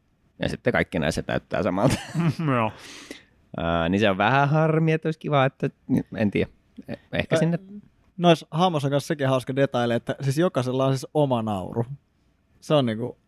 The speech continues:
Speaker 3: myös kiinnostavaa
Speaker 2: Joo, siinä
Speaker 3: juttu.
Speaker 2: mangassa, joo. Ei, anteeksi, siis
Speaker 1: Niin,
Speaker 2: animessa,
Speaker 1: animessa,
Speaker 2: joo.
Speaker 1: niin, joo.
Speaker 2: Et niillä on aina erilaiset naurut. Ja tota, ne
Speaker 3: Kyllä
Speaker 2: on
Speaker 3: niissä, kyllä siinä mangassakin niinku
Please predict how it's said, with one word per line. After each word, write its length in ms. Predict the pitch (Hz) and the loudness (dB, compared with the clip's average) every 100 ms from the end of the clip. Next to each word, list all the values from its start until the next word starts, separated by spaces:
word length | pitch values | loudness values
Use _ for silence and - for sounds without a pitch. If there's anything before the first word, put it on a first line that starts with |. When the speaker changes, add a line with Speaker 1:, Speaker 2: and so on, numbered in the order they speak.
| _ _ - | _ _ -8
Speaker 3:
myös 240 | 147 127 | -2 0
kiinnostavaa 420 | 139 139 110 165 196 | 2 0 0 0 0
Speaker 2:
Joo, 80 | |
siinä 120 | 123 143 | 0 0
Speaker 3:
juttu. 160 | 147 | 0
Speaker 2:
mangassa, 380 | 160 131 113 - | 0 0 -6 -6
joo. 240 | 143 127 113 | 0 0 0
Ei, 100 | 170 | 0
anteeksi, 300 | 175 160 131 | 0 0 -4
siis 140 | - 117 | -6 -6
Speaker 1:
Niin, 100 | - | 0
Speaker 2:
animessa, 300 | 151 110 104 | 0 0 0
Speaker 1:
animessa, 320 | 95 117 107 | 2 0 0
Speaker 2:
joo. 40 | |
Speaker 1:
niin, 180 | 90 87 85 _ - | 0 0 -2 _ 0
joo. 180 | 80 80 | 0 0
Speaker 2:
Et 120 | 139 120 | -6 -4
niillä 180 | 131 | 0
on 60 | 131 | 0
aina 180 | 147 131 | 0 0
erilaiset 460 | 135 127 117 117 | 0 0 -2 -4
naurut. 520 | 120 131 113 95 - _ - | -2 0 0 -2 -12 _ -2
Ja 100 | 113 | 0
tota, 380 | 110 - 113 110 - _ | 0 0 0 0 -6 _
ne 80 | - | -16
Speaker 3:
Kyllä 140 | 139 147 | -4 0
Speaker 2:
on 80 | |
Speaker 3:
niissä, 220 | 208 208 - - 190 | 2 0 -4 -12 -2
kyllä 100 | 196 | 0
siinä 140 | 196 | 0
mangassakin 460 | 214 185 135 131 107 | -2 -2 -2 -2 -2
niinku 200 | 143 | -2